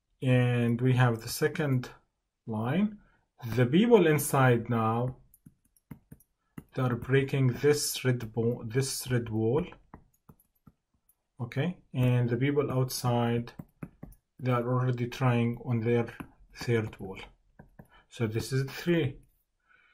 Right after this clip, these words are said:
Now these people, the people inside, they already broke, oops, not like this. The people inside, they are already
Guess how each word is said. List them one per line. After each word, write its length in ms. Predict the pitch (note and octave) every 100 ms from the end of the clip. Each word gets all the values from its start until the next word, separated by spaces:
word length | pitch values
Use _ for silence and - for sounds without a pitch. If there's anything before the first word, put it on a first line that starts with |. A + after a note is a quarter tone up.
| _ _ _ _ -
Now 720 | A2+ C#3+ F#3+ F3+ D3+ D#3+ - - _ -
these 400 | A2 B2 D#3+ E3+
people, 600 | - F3+ D3+ C#3+ C#3+ C#3+ - -
the 100 | G#2
people 340 | B2 C3+ D#3+
inside, 800 | D#3+ D3+ - C#3 C3+ C3 C3 - - _ -
they 120 | C3
already 480 | B2+ C#3 E3+ F3+ D#3+
broke, 760 | B2+ C#3 C#3+ C#3 C3 - - _ _ _ _ _
oops, 300 | B2 - - - _ _ _ _ _ -
not 180 | A2+ A2 -
like 180 | A#2+ -
this. 320 | G#2+ - - - _ _ _ _ _ _
The 80 | C3+
people 340 | B2 D#3 E3+ E3+
inside, 720 | D#3+ - C#3+ C#3 C3+ C3+ C3
they 120 | B2
are 220 | - B2
already 640 | - C3 D#3+ D#3+ D#3+ E3+